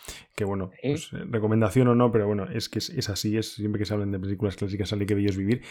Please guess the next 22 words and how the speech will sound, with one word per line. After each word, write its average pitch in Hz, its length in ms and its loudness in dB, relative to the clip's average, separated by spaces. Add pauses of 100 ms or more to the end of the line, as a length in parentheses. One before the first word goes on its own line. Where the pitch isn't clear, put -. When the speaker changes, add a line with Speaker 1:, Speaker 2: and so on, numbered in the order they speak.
Speaker 2:
Sí, 202 100 6
sí, 185 60 4
Speaker 1:
Y - 40 6
Speaker 2:
la 156 60 10
Speaker 1:
esta 139 220 4
Speaker 2:
tenía 156 180 8
en 180 60 8
la 151 80 8
lista, 156 320 2
¿eh? 220 160 -4
Speaker 1:
la 123 180 8
tienes 143 240 10
en 127 60 6
la 113 60 8
Speaker 2:
<laughs> - 20 6
Speaker 1:
lista, 107 280 2
pues, 104 400 -2
mm, 131 300 -6
Speaker 2:
Sí. 135 60 0 (420)
Speaker 1:
al 127 140 -2
final 170 280 6
esta 175 520 2